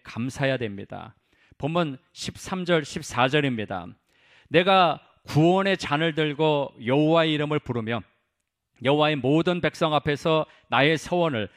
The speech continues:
여호와께 갚으리로다." 시편 기자는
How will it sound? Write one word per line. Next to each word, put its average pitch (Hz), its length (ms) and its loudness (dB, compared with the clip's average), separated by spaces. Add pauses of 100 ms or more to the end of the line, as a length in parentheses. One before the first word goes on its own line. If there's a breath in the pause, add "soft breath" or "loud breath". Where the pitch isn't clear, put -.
(200 soft breath)
여호와께 135 800 0 (100)
갚으리로다." 113 1040 -4 (560 soft breath)
시편 208 400 -4
기자는 156 500 0